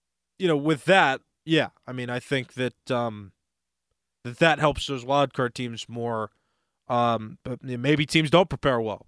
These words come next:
but I would just argue that they, they better, uh, prepare better, or, you know, they don't win.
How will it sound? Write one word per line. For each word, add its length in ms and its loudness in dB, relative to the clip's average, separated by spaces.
but 240 0
I 180 -4
would 200 -6
just 280 -10
argue 360 -4
that 180 -8
they, 200 -6
they 200 -12
better, 480 0
uh, 200 -4
prepare 420 2
better, 480 0
or, 560 -2
you 120 -10
know, 220 -10
they 60 -10
don't 160 -4
win. 260 2